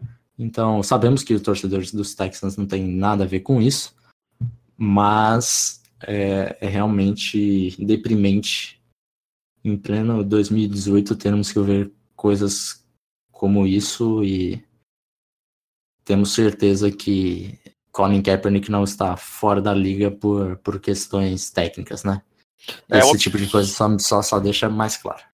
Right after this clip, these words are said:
Speaker 2: É um absurdo, é um absurdo, absurdo, absurdo. Dois mil e dezoito a gente ouvir esse tipo de coisa, seja ela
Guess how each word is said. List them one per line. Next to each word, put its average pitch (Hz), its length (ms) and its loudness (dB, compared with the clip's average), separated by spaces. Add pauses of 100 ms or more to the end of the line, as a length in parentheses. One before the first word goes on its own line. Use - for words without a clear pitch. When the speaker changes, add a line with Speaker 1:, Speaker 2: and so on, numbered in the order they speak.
(220)
Speaker 2:
É 117 80 2
um 113 60 8
absurdo, 104 680 0
é 98 100 6
um 104 80 8
absurdo, 135 460 0
absurdo, 113 380 -4
absurdo. 104 420 -6
Dois 101 220 0
mil 113 220 -2
e 110 60 0
dezoito 101 440 2
a 113 40 6
gente 98 560 -2 (500)
ouvir 101 240 0
esse - 100 -4
tipo 107 180 -2
de 104 80 0
coisa, 107 260 4
seja 110 400 8
ela 101 420 8